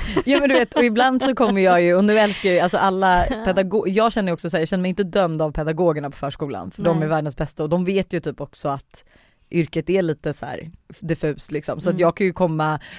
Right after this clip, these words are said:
Speaker 2: det var ju som när jag hade inskolning med Tintin, då var vi där mellan så här nio och två. Sen gick jag ju hem, men jag skulle först hämta Todd sexton trettio. Eh, oftast hämtade jag honom då när jag gick hem med Tintin vid två,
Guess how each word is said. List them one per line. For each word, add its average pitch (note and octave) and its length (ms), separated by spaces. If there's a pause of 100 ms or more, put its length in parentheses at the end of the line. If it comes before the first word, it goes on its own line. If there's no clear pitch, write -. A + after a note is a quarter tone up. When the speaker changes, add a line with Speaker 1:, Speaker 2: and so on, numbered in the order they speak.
Speaker 2:
det - 80
var F3+ 40
ju G3 60
som F#3 120
när F#3 60
jag F3 40
hade E3+ 120
inskolning E3+ 640
med D3+ 100
Tintin, D#3+ 600
då F3 80
var E3 160
vi D#3 120
där D3+ 140
mellan D3 260
så D3 60
här C#3+ 60
nio D3 260
och D3 100
två. C3 280 (340)
Sen F#3 220
gick F#3 140
jag F3 60
ju E3+ 60
hem, E3+ 180
men D#3 80
jag D#3+ 100
skulle E3+ 180
först D#3+ 160
hämta E3+ 280
Todd D3+ 420 (600)
sexton - 380
trettio. E3+ 480 (520)
Eh, D#3 440
oftast - 280
hämtade E3 320
jag D#3 100
honom D#3+ 520
då D3 220
när D3+ 120
jag D3 40
gick D3 140
hem F3+ 180
med D3+ 120
Tintin D#3 360
vid D3 120
två, G#2 240